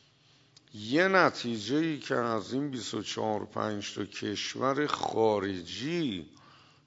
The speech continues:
گرفتم این بود که برام یقینی شد،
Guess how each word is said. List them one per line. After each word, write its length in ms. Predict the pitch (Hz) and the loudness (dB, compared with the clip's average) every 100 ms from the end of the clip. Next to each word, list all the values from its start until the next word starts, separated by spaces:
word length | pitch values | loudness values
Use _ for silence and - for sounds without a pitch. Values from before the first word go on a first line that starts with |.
| _ - | _ -4
گرفتم 1160 | 120 120 110 107 - - 120 139 156 160 151 - _ _ _ _ _ _ | 2 4 4 2 -2 -4 0 2 2 -2 -8 -14 _ _ _ _ _ _
این 380 | - 165 170 113 | 2 2 2 -2
بود 340 | 90 87 - - _ _ _ _ _ - - | -6 -10 -14 -20 _ _ _ _ _ -20 -8
که 200 | - 156 | 2 2
برام 800 | 156 131 113 113 131 104 90 87 - - _ _ _ _ _ _ _ - | 4 2 6 8 8 4 -2 -12 -18 -20 _ _ _ _ _ _ _ -14
یقینی 920 | 107 120 127 120 101 110 110 113 139 | -2 4 6 4 2 -2 -2 -2 -2
شد، 400 | 120 - - 50 | -4 -6 -6 -8